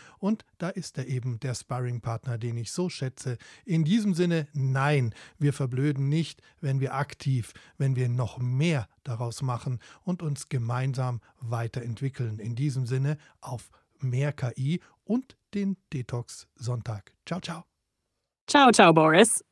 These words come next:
Speaker 2: Was für ein herrliches Schlusswort.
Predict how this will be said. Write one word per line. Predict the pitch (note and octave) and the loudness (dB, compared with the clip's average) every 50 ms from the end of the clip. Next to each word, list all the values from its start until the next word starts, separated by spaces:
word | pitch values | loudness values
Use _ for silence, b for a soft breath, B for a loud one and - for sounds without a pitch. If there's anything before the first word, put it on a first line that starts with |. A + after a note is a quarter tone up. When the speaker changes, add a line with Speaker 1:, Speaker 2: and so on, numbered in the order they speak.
| - | 4
Speaker 2:
Was | F#3 G#3 C4+ D4 - - | 6 6 6 6 4 0
für | - - A3+ G#3 - | 2 4 4 4 6
ein | G3 F#3+ F#3 F#3+ F#3+ | 6 6 8 8 6
herrliches | E3+ - - - G3+ G#3+ A#3+ A#3 G#3+ G3+ - F#3 E3+ | 6 4 0 2 4 6 8 8 8 8 8 6 4
Schlusswort. | - - F#3 F3 - - D#3 D3 - - - - - | 6 6 6 6 6 4 2 2 2 2 -2 -6 -8